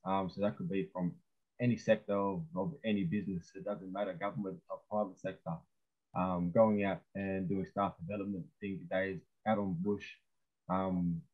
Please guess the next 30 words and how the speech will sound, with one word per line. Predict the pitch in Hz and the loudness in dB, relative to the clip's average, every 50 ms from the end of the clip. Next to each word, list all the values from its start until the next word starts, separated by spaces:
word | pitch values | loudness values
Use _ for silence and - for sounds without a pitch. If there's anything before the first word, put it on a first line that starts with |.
| _ _ _ | _ _ _
where | - 104 104 | -2 0 2
they | 101 101 98 | 2 0 2
start | - 107 107 - | 4 4 4 4
to | - 107 | 2 -4
see | - - 107 107 107 104 101 95 | -2 2 2 4 4 4 2 0
all | 101 101 | 0 2
those | 101 98 95 - | 0 0 -2 -4
connections | - 90 104 104 104 - 107 98 85 92 | -2 0 0 0 0 0 -2 -2 0 2
and | 90 92 | 4 4
learn | 104 113 117 113 110 101 | 6 6 6 4 4 2
about | 95 90 85 104 101 - - _ | 0 0 0 0 0 0 -2 _
some | - 90 90 82 82 | -6 -6 -4 -2 0
bush | 104 104 202 - | -2 -2 -2 -2
tactics, | 104 104 104 - 101 - - | -2 -2 -4 -6 -12 -12 -10
some | 92 87 | -8 -6
bush | 85 101 98 - - 95 | -4 -4 -6 -6 -6 -6
medicines, | 98 98 101 101 98 - 95 95 95 98 95 95 - _ _ - | -4 -2 -2 -4 -6 -8 -10 -8 -8 -8 -8 -10 -12 _ _ -8
stories | 90 92 101 101 101 101 101 95 92 - - | -4 0 2 2 2 2 2 0 -4 -6 -6
for | - 92 92 92 92 85 - - _ _ _ _ _ | -4 -2 0 0 -2 -4 -6 -10 _ _ _ _ _
the | - 82 | -4 0
place | - 101 104 98 | 2 2 2 2
they're | - 95 | 0 0
living | 95 101 104 92 101 101 101 | 2 2 2 2 2 2 2
in, | 101 101 101 98 101 95 92 - _ _ _ _ _ _ _ _ - | 2 2 2 0 0 -2 -4 -10 _ _ _ _ _ _ _ _ -2
and, | 95 98 98 95 | -2 0 0 0
um, | 95 95 95 92 92 92 87 85 76 71 - _ _ _ _ _ _ _ _ _ _ - - _ _ _ - | 0 2 2 2 2 2 2 0 0 -4 -10 _ _ _ _ _ _ _ _ _ _ -20 -20 _ _ _ 4
that, | - 113 113 - - | 6 6 6 6 6
that | 127 120 - - - - _ _ - - - - - - - _ - | 4 4 4 4 -2 -12 _ _ -6 -6 -6 -6 -10 -20 2 _ 10
coming | 139 143 139 131 - | 10 12 10 10 8
together. | 104 95 92 107 113 101 92 87 | 4 2 4 4 4 4 2 -2